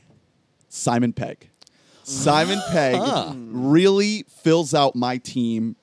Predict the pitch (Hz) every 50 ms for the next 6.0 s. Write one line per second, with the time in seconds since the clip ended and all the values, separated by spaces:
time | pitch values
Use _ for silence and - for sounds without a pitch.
0 | _ - 139 143 139 135 - 139 107 - - 113 110 110 113 104 - - 120 -
1 | - - 147 147 156 151 131 - - - _ _ _ - 110 120 131 139 147 143
2 | 139 143 135 123 104 - 120 113 110 110 113 110 110 113 113 110 107 113 120 110
3 | 104 104 107 - - 107 110 104 104 107 107 98 - - 107 101 - _ - -
4 | - - _ - - 120 113 117 110 110 - - 110 104 107 110 104 - 120 110
5 | 110 107 104 - 104 98 98 - 120 117 123 123 - - 101 101 104 107 -